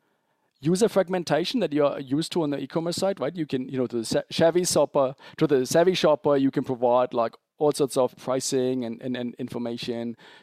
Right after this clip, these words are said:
To the, to the, to the shopper that just wants to rush in and rush out, you can provide some navigation and, and, and what's the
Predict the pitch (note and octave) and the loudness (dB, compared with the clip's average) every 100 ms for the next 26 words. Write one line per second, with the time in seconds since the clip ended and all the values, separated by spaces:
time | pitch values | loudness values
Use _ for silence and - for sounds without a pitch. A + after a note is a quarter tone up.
0 | _ D3 D3 C#3 C3 - - C3 A#2 - | _ 0 4 4 4 2 0 2 2 0
1 | C#3+ C3+ - E3 D#3 C3+ C#3+ D#3 C#3 C3+ | 2 2 2 2 2 2 0 -2 -4 0
2 | C#3 C3+ - D3 C#3 C3 - B2+ C3 B2+ | 0 0 -2 -2 0 0 0 -2 0 -2
3 | - B2+ C3+ - B2+ B2 B2+ B2 - D3 | -6 -2 -2 -2 -6 -4 -4 -4 -4 -2
4 | C3+ B2 - - - - - C3 C3 C3 | -2 -4 -6 -14 -20 -20 -6 -4 -2 -4
5 | A#2+ C#3 - | -2 -4 -4